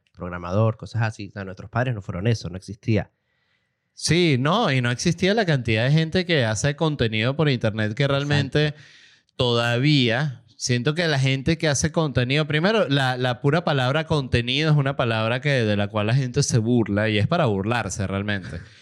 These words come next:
Speaker 2: Pero, eh, lo cierto es que tiene mucho mérito porque es la nueva forma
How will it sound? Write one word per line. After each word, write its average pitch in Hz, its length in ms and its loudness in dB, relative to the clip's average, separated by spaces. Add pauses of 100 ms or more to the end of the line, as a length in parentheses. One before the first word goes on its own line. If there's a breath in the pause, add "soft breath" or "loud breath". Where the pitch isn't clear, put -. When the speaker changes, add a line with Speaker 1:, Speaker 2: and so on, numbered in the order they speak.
(480 loud breath)
Speaker 2:
Pero, 135 920 2 (200)
eh, 120 840 2
lo 139 160 4
cierto 156 260 0
es 185 60 -2
que 208 100 -2
tiene 196 220 2
mucho 202 320 -2
mérito 170 440 2
porque 113 220 -2
es 120 80 0
la 160 120 2
nueva 170 360 2
forma 170 540 -2